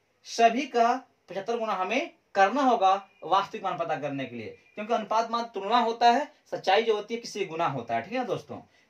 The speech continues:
तो ये कर रहा है सवाल में, तो जोड़ने के बाद ए और B का आया कितना हो जाएगा, जोड़ने के बाद अनुपात ये हो चुका है हमारा, तो जोड़ने के बाद धन क्या होगा, तो धन में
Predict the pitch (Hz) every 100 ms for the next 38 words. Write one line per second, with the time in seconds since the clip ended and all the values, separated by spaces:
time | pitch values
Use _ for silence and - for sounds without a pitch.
0 | - 185 240 311 _ _ _ - 214 254
1 | 240 240 220 220 233 311 - _ _ _
2 | _ _ _ _ _ _ _ _ _ _
3 | - 220 160 190 233 247 285 277 233 240
4 | 247 - 220 254 247 233 233 220 214 214
5 | 208 214 185 180 156 139 139 165 226 240
6 | 226 214 240 240 285 254 262 415 240 233
7 | 220 226 - _ 170 160 196 240 247 156
8 | 285 262 202 151 127 - - 143 135 175
9 | 247 247 262 302